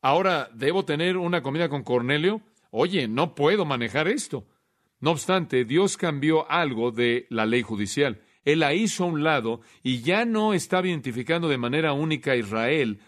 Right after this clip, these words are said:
de una manera separada. Entonces, habían elementos de la ley judicial que fueron hechos a un lado cuando Cristo vino y fundó la iglesia. El acto definitivo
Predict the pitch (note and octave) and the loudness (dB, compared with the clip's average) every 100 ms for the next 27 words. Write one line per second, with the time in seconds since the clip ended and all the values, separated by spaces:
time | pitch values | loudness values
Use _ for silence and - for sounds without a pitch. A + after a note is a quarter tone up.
0 | _ B2 C#3 B2 A#2 C3 A#2+ G#2 A2 A#2+ | _ -2 0 0 0 -2 -2 -4 -2 -2
1 | D#3 F#2 _ _ _ D3 C#3+ F3+ C3+ A2+ | -2 -6 _ _ _ -4 -2 -2 -2 -4
2 | - _ _ C3+ D3 A#3+ D4 G3+ D#3+ F#3+ | -8 _ _ 0 2 0 2 0 2 0
3 | G3 F#3 C#3+ C3 B2+ E3+ - C3+ A#2 - | 2 0 2 0 0 0 -2 -4 -2 0
4 | D3+ B2+ B2+ A2+ F3 E3+ D#3+ D#3 - E3 | 0 2 -2 0 0 -2 -4 -6 -4 -2
5 | C3+ A2+ B2 B2+ A#2+ - F#3 - C#3+ B2 | 0 0 0 0 0 0 -2 2 0 2
6 | F#3 C#3+ G#2+ A2+ A2+ B2+ B2 D3 D#3 - | 0 0 -2 0 2 2 0 -2 -4 -6
7 | F2 _ _ _ _ C3+ C#3+ F#3+ G#3+ - | -14 _ _ _ _ 2 4 4 2 0
8 | E3 D3 - C#3 C3 A#2+ - G3+ C4 F#3 | 0 0 -2 -2 -2 -4 0 2 4 2
9 | C3+ | 2